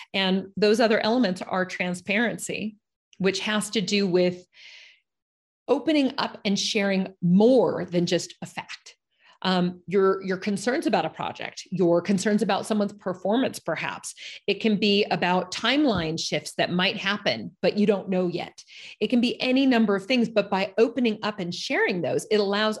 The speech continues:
other people an exploration of what's going on and the ability to be ready and to pivot. And that makes them feel a lot safer when there's transparency and when they can feel genuinely that the person who's working with them is giving them everything they need to know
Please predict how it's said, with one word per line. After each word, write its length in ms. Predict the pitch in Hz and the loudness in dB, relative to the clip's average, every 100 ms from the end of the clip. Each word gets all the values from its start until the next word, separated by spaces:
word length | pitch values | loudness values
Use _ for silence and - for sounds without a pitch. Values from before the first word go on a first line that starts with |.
| 214 | -4
other 200 | 196 185 | -4 -4
people 480 | - 269 196 175 - | -6 -4 -2 -4 -4
an 140 | - | -8
exploration 1000 | 202 - - 180 175 170 - - - - - - - | -8 -10 -6 -2 2 0 -2 -8 -10 -12 -16 -20 -6
of 140 | 196 175 | -4 2
what's 240 | 190 190 | 2 0
going 300 | - 185 170 | 0 2 2
on 300 | 151 143 156 - | 0 -2 -4 -2
and 220 | 190 190 185 | -2 -2 -2
the 120 | 202 | -2
ability 460 | 160 214 214 220 196 | 2 4 4 4 2
to 60 | |
be 140 | - 175 | 0 0
ready 340 | 170 165 165 | 0 0 -2
and 100 | 156 | -4
to 60 | 147 | -8
pivot. 360 | - - - - _ _ - - - | -12 -12 -12 -12 _ _ -20 -10 -2
And 140 | 190 | 0
that 140 | 196 | 2
makes 180 | 202 202 | 0 -2
them 160 | 202 185 | -2 0
feel 140 | 185 | 2
a 20 | |
lot 240 | 170 156 - | 2 2 -2
safer 460 | - 180 175 165 | -2 -2 -2 -4
when 160 | 160 165 | -4 -2
there's 200 | 160 156 | -4 -6
transparency 920 | - 156 151 - 165 160 - - - - - | -6 -6 -6 -6 -6 -6 -6 -10 -10 -18 0
and 100 | 202 | 2
when 100 | 220 | 4
they 80 | 226 | 4
can 280 | 220 214 | 4 0
feel 240 | 262 294 190 | 2 2 2
genuinely 720 | 139 196 233 233 160 156 156 | 2 4 4 4 2 0 -2
that 340 | 165 165 160 - - - | 0 -2 -4 -8 -20 -6
the 80 | 196 | -6
person 380 | - 226 220 202 | 2 2 2 2
who's 200 | 202 160 | 2 2
working 300 | 220 - 180 | -2 -2 -4
with 140 | 175 | -4
them 140 | 175 | -4
is 180 | 180 202 | -4 -4
giving 240 | - 214 214 | -2 2 2
them 140 | 185 - | 0 -2
everything 500 | 185 180 208 208 185 | -6 -2 -2 -2 -4
they 120 | 175 | -4
need 220 | 165 160 | -4 -6
to 140 | - 180 | -6 -2
know 580 | 180 240 196 151 190 | 2 2 0 -4 -8